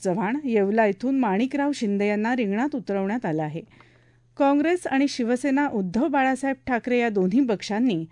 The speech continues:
आपापल्या उमेदवारांची दुसरी यादी जाहीर केली आहे.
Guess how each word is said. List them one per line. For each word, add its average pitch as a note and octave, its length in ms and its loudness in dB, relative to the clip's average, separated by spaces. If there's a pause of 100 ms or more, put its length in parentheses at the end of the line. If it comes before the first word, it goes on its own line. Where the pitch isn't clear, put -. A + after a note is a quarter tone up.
(360)
आपापल्या D#4+ 540 0
उमेदवारांची C4 760 2
दुसरी A#3 440 0
यादी A3 320 2
जाहीर F3+ 320 0
केली E3+ 240 0
आहे. D#3+ 160 -2